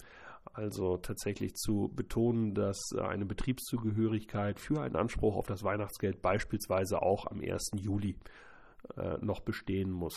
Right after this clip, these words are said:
äh, oder zumindest, ähm, wenn man keinen Stichtag macht, vielleicht eine, eine,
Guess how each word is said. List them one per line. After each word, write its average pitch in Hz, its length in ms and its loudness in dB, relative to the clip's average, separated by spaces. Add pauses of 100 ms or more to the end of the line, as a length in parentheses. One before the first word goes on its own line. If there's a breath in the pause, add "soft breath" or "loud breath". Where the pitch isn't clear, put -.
(140)
äh, 104 220 -4
oder 95 420 -2 (500 loud breath)
zumindest, 101 680 2
ähm, 92 400 -2
wenn 95 120 -2
man 92 140 0
keinen 95 160 -6
Stichtag - 420 -2
macht, 92 140 0
vielleicht 101 260 2
eine, 98 260 2 (460 loud breath)
eine, 90 480 -4